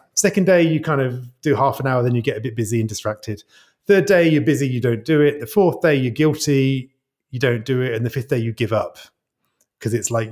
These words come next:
"I don't wanna lose at this game. I'm, I've set myself. No one's asking me for it. I'm gonna ditch it." So instead, create something that's so small you can do it and feel good. Here's a hack for that.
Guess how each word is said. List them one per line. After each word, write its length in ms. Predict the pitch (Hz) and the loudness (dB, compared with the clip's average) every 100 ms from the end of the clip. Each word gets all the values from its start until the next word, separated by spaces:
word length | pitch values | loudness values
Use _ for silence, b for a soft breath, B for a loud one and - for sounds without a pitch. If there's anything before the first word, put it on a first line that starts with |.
| 113 | -4
"I 60 | |
don't 180 | 131 139 | -2 0
wanna 120 | 117 | -2
lose 180 | 123 113 | -4 -6
at 60 | 107 | -10
this 140 | 101 | -12
game. 400 | - 107 92 92 | -6 -6 -6 -10
I'm, 200 | 95 95 - | -14 -16 -14
I've 100 | 104 | -10
set 160 | - 95 | -10 -10
myself. 500 | 98 - 90 90 - | -10 -10 -12 -14 -12
No 100 | 101 | -10
one's 120 | 95 | -8
asking 340 | 92 - 110 | -8 -8 -10
me 60 | 95 | -16
for 140 | - | -18
it. 60 | 92 | -20
I'm 80 | 101 | -18
gonna 160 | 92 | -20
ditch 300 | - 90 - | -16 -16 -16
it." 120 | 92 _ b b b b | -20 _ b b b b
So 120 | - | -4
instead, 460 | 135 123 127 151 117 | -2 -2 0 0 0
create 200 | - 151 | -2 -2
something 200 | 147 135 | -2 -2
that's 160 | 120 - | -4 -2
so 120 | 131 | -2
small 380 | - 135 127 117 | -2 -2 -2 -2
you 120 | 117 | -4
can 160 | 113 | -8
do 200 | 104 147 | -4 -2
it 200 | 120 - | -2 -4
and 80 | 101 | -10
feel 180 | - 107 | -8 -8
good. 320 | 104 117 101 - b b b b | -4 -4 -4 -12 b b b b
Here's 160 | 185 151 | 2 2
a 60 | |
hack 400 | - 175 123 - | 2 -2 -4 -8
for 120 | - 120 | -8 -6
that. 420 | 101 95 - | -6 -8 -8